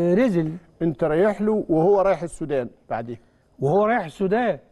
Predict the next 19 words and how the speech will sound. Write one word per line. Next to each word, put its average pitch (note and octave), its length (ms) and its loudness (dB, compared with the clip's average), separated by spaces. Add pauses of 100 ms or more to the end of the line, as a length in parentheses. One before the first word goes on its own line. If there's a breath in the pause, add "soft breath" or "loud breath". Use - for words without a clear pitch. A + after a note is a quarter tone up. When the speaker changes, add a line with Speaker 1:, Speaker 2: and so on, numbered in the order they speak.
(120)
Speaker 2:
مم. B2 200 -10 (100)
Speaker 1:
يعني، D3+ 400 -6
يعني C3 460 -6
لو D3 240 -2
الهلال F#3+ 380 2
كسب F#3 320 0 (1300)
سان F#3 280 0
داونز G#3+ 480 0 (320 soft breath)
الليلة F#3+ 300 2
هتبقى C3+ 320 -6
ص-، - 100 -12
يعني D3 300 -6
Speaker 2:
شوف، B2 260 -4
اخدم D3+ 360 -2
نفسك E3+ 300 -2
بنفسك. F3+ 640 -4
التلات G3 460 -2
ماتشات D3 460 -4
الأهلي D3+ 480 -2